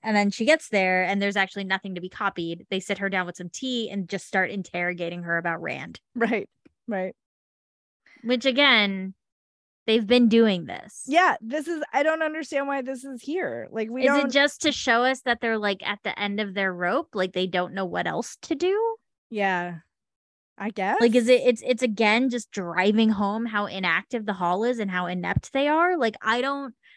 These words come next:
Speaker 1: I
Speaker 2: Are
Speaker 1: don't
Speaker 2: these
Speaker 1: know
Speaker 2: women
Speaker 1: why we
Speaker 2: even part of
Speaker 1: needed
Speaker 2: the Hall, though? Like
Speaker 1: Or, uh, sorry, the Salidar rebels,
Speaker 2: Yeah,
Speaker 1: I
Speaker 2: yeah.
Speaker 1: should say.
Speaker 2: Yeah.
Speaker 1: Um, but, like, how, I, I just don't understand why we needed, like, a hundred pages to tell us how
Speaker 2: No.
Speaker 1: absurd the Aes Sedai are.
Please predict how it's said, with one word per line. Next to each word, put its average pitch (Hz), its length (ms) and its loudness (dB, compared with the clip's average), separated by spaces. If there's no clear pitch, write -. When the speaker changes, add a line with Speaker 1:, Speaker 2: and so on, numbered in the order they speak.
Speaker 1:
I 262 60 4
Speaker 2:
Are - 40 6
Speaker 1:
don't 269 100 4
Speaker 2:
these 277 100 6
Speaker 1:
know 214 60 4
Speaker 2:
women - 20 4
Speaker 1:
why 220 240 4
we 220 140 2
Speaker 2:
even 226 180 4
part 226 120 4
of - 60 4
Speaker 1:
needed 381 140 0
Speaker 2:
the 381 140 4
Hall, 392 360 0
though? 440 200 -2
Like 240 280 -4
Speaker 1:
Or, 269 140 6
uh, 233 140 -2
sorry, 202 380 0
the 196 140 -4
Salidar 202 800 0
rebels, 180 200 -2
Speaker 2:
Yeah, 226 260 2
Speaker 1:
I 196 40 -2
Speaker 2:
yeah. 190 220 0
Speaker 1:
should 170 220 -4
say. 139 360 -8
Speaker 2:
Yeah. 214 560 2
Speaker 1:
Um, 180 500 -10
but, 220 140 -2
like, 220 180 2
how, 226 640 -2
I, 147 520 -12
I 233 80 -10
just 226 180 -8
don't 269 140 0
understand 240 360 -2
why 214 120 2
we 208 100 2
needed, 202 340 0
like, 190 140 -2
a 185 60 -4
hundred 185 360 -6
pages 175 420 -6
to 185 100 -8
tell 170 260 -6
us 175 120 -2
how 175 360 4
Speaker 2:
No. - 160 -6
Speaker 1:
absurd 185 680 0
the 185 60 2
Aes 175 260 -2
Sedai - 380 -8
are. 53 260 -16